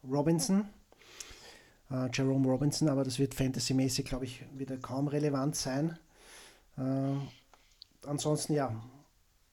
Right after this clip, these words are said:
Small Forward, P G,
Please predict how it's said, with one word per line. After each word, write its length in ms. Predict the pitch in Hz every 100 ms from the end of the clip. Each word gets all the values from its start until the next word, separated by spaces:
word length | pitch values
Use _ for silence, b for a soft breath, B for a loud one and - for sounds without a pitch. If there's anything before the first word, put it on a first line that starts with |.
| _ _ -
Small 280 | - 147 151
Forward, 640 | 156 156 151 156 - - - _ _ _ _ _
P 160 | - 151
G, 400 | - 160 185